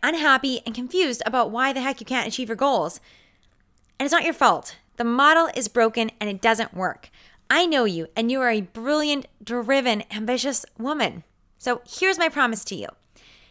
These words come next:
If you stop focusing on smart goals, you will learn what it actually takes to achieve your goals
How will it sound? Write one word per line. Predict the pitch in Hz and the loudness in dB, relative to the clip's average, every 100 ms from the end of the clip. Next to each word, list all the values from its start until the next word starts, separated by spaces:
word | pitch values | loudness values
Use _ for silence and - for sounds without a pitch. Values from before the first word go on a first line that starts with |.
| _ _ _ _ - | _ _ _ _ -4
If | 349 359 | -4 -2
you | 349 | 0
stop | 339 294 | 4 4
focusing | 285 277 269 240 | 4 0 0 -2
on | 226 | -2
smart | - 226 233 | 0 0 0
goals, | 226 214 302 359 - - _ _ | 2 0 0 -6 -12 -20 _ _
you | 214 285 339 | -2 0 2
will | 349 | 2
learn | 311 269 262 | 0 -2 -2
what | 233 | -2
it | 214 - | -4 -2
actually | 254 - 254 | -2 -2 -6
takes | 233 180 - | -2 -4 -4
to | 202 | -6
achieve | 220 208 | -4 -4
your | 202 | -4
goals | 190 214 233 247 | -2 0 0 -2